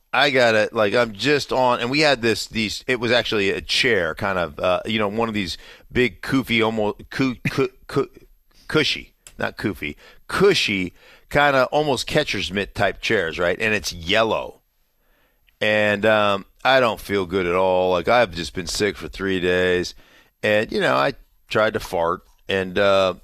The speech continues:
I mean, through the cheeks, <laughs> through the underpants, through the jeans, and left a streak on the, on the chair.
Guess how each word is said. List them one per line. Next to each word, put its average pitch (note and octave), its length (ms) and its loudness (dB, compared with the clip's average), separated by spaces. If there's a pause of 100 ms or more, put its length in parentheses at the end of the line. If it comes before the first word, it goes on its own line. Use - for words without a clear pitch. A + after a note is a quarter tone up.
(180)
I A#2+ 100 2
mean, G2+ 420 -4 (100)
through D3 360 -2
the C3 100 -2
cheeks, - 720 -4
<laughs> - 100 -20
through D#3 240 0
the C#3 100 0
underpants, F#2 760 -2 (100)
through D3 280 -6
the C#3+ 100 -4
jeans, G#2 600 -4 (420)
and A2+ 160 0
left B2 300 0
a G#2 40 0
streak A2+ 380 -2
on F#2+ 140 -2
the, E2 80 -6 (200)
on G2+ 180 2
the - 200 0
chair. D2+ 260 -2